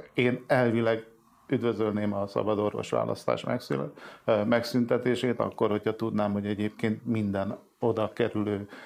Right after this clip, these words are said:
ember olyan ellátást kap, amilyet megkapna attól az orvostól, akit ő úgy egyébként a szíve szerint választana.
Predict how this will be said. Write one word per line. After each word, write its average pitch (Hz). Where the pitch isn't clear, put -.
ember 110
olyan 110
ellátást 101
kap, -
amilyet 104
megkapna 104
attól 101
az 98
orvostól, 101
akit 113
ő 120
úgy 113
egyébként 110
a 113
szíve 113
szerint 117
választana. 117